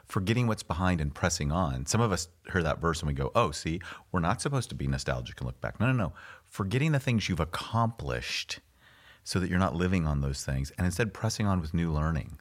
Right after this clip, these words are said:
Like, when I, when I work with, uh, pastors, I'll often say, "You've gotta overcome your own expert expectation." People think you're the expert. You think you have to be the expert.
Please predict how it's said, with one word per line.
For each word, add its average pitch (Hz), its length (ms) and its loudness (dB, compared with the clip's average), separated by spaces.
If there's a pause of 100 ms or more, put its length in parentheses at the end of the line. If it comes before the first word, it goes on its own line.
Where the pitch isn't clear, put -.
Like, 73 160 -2
when 87 80 4
I, 101 140 4 (240)
when 82 100 -2
I 80 60 2
work 80 200 0
with, 67 200 -4 (520)
uh, 71 140 -4
pastors, 78 400 -2
I'll 65 120 0
often 67 200 -2
say, 64 260 -2 (520)
"You've 127 280 4
gotta 127 240 2
overcome 92 680 2
your 76 380 2
own 76 280 2
expert - 480 -2
expectation." - 880 -6 (600)
People 117 240 -2
think - 480 0
you're 120 160 0
the 113 160 0
expert. 101 560 -2 (180)
You 113 320 6
think 131 280 0
you 110 100 0
have 104 220 2
to 82 60 -6
be 80 200 0
the 62 180 -4
expert. - 540 -14